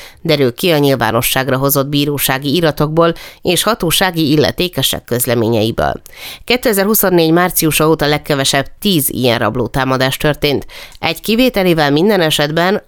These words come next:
ugyanahoz a márkához tartozó sportcipőket tulajdonítottak el.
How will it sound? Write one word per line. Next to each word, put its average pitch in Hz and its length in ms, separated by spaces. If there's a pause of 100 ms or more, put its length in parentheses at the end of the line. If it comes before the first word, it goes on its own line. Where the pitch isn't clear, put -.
ugyanahoz 139 480
a 135 80
márkához 123 560
tartozó 135 500
sportcipőket 120 880
tulajdonítottak 127 840
el. 131 260